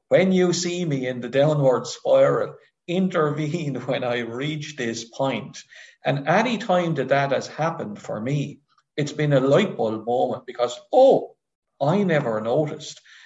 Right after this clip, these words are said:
And all it is, is you're giving someone permission. So, and all they have to say is, "Remember when we had this conversation, you know, uh,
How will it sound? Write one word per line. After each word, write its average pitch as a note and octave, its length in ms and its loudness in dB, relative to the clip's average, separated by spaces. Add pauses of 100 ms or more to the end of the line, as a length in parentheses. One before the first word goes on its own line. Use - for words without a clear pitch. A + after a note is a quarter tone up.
(100)
And C3+ 140 2
all G#3 260 4
it F#3 160 -2
is, F3+ 220 0
is C#3 140 -4
you're B2+ 180 -2
giving D#3+ 320 -4
someone C3+ 480 -2
permission. C3+ 480 -6 (560)
So, C3 340 6
and C3+ 140 0
all G3+ 280 6
they E3 140 2
have C#3+ 360 0
to A2+ 80 -10
say C3+ 300 -4
is, - 420 -10 (340)
"Remember A#3+ 280 4
when G#3+ 140 4
we G#3+ 120 2
had G3 180 6
this F#3 180 2
conversation, F3+ 840 0 (220)
you C3 140 -2
know, C#3 340 4
uh, B2+ 360 2